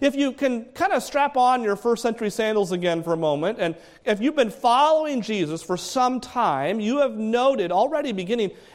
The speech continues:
at the very beginning of his public ministry, there's been an obvious theme. He's been big on the kingdom of God. I mean, he has,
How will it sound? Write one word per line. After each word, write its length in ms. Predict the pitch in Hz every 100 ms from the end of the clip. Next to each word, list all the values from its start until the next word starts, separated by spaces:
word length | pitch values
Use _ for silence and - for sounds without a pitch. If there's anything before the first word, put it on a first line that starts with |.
| _ 269
at 200 | 262 254
the 100 | 202
very 320 | 226 330 370
beginning 600 | 294 226 165 254 277 285
of 80 | 240
his 120 | 202
public 380 | - 208 196 190
ministry, 400 | 180 170 170 165
there's 200 | 160 156
been 180 | 196 180
an 40 |
obvious 540 | 175 170 170 147 127
theme. 380 | - 123 95 - _ _ _ -
He's 260 | 240 226
been 360 | - 233 208 151
big 200 | 233 220
on 180 | 202 170
the 80 | 147
kingdom 320 | 151 139 120
of 100 | 110
God. 280 | 117 87 120
I 20 |
mean, 140 | 160
he 120 | 190 196
has, 200 | 160